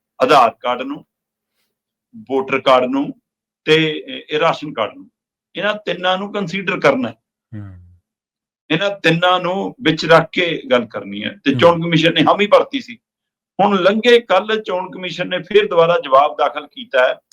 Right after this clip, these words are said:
Speaker 2: ਜੀ।
Speaker 1: ਉਹ 'ਚ ਕਿਹਾ ਜੀ ਕਿ ਆਧਾਰ ਕਾਰਡ,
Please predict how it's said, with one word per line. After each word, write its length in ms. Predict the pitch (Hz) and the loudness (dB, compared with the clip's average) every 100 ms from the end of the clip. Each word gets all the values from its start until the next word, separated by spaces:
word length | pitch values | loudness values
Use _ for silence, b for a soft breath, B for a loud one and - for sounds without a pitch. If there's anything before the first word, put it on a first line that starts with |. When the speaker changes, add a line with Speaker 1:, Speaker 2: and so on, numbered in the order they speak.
| - - | -20 -12
Speaker 2:
ਜੀ। 260 | 127 123 98 _ _ _ | -6 -6 -8 _ _ _
Speaker 1:
ਉਹ 120 | 185 | 0
'ਚ 140 | 220 220 | 0 -2
ਕਿਹਾ 440 | - - _ - | -10 -16 _ -6
ਜੀ 120 | 202 | -6
ਕਿ 260 | 202 214 220 | -6 -2 0
ਆਧਾਰ 480 | - 175 180 143 139 | 2 6 6 6 2
ਕਾਰਡ, 420 | 147 156 170 175 | 0 0 0 -2